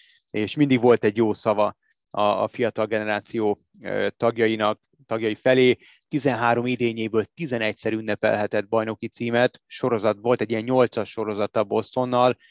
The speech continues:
végig a Boston csapatának volt a tagja, tizenkétszeres All-Star, és kétezer-huszonegy-től a hírességek csarnokának is a tagja. Hát egy nagyon nagy formátumú, nem csak sportoló, de egy személyiség volt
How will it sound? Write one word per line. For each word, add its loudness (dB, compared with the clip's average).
végig 2
a 0
Boston -2
csapatának -2
volt -2
a -14
tagja, 0
tizenkétszeres -8
All-Star, 2
és -8
kétezer-huszonegy-től -6
a -4
hírességek -6
csarnokának -4
is -8
a -4
tagja. 4
Hát -8
egy -4
nagyon -4
nagy -4
formátumú, -4
nem -2
csak -4
sportoló, 2
de 0
egy -2
személyiség -8
volt -6